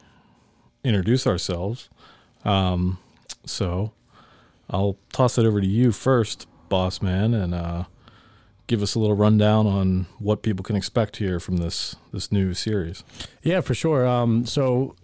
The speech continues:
Speaker 2: it's been a couple years. We've been wanting to do a podcast, and, you know, we've had so much support for the brand through the ups and downs and everything else, and we've always been transparent about building our brand. So for me, the podcast just was natural evolution of,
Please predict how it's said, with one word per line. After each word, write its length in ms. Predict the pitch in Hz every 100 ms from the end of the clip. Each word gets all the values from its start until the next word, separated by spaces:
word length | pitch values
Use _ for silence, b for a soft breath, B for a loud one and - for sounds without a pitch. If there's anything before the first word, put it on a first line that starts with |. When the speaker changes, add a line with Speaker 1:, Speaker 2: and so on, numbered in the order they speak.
| -
Speaker 2:
it's 140 | 123 -
been 140 | 151
a 60 | 127
couple 220 | 131 120
years. 240 | 117 117
We've 140 | 113 113
been 420 | 110 110 113 -
wanting 460 | 131 113 123 123 113
to 80 | 107
do 140 | 117
a 40 | 107
podcast, 720 | 120 113 - 117 113 107 117
and, 360 | 113 107 104 - B B B B B
you 120 | - 131
know, 420 | 110 110 120 - -
we've 160 | 127
had 160 | 127 123
so 140 | 147
much 160 | 123 117
support 400 | 135 - 139 117
for 120 | -
the 100 | 110
brand 600 | 98 117 120 120 117 107 104
through 100 | 110
the 140 | 120
ups 200 | 113 -
and 100 | 113
downs 280 | 107 113 110
and 80 | 110
everything 300 | 107 120 120
else, 360 | 120 107 -
and 300 | 113 110 104 B B B
we've 160 | 143 131
always 240 | 135 123
been 160 | 110 113
transparent 600 | - 123 117 - 127 117
about 280 | 110 110 117
building 320 | 147 131 120
our 140 | 110 104
brand. 460 | 120 107 110 117
So 300 | - 131 117
for 180 | - 123
me, 460 | 131 143 127 117 117 B B B B
the 140 | 127 -
podcast 580 | 139 127 - 117 -
just 160 | 127 -
was 140 | 113
natural 400 | 120 120 - 131
evolution 580 | 120 110 113 123 120 120
of, 220 | 113 101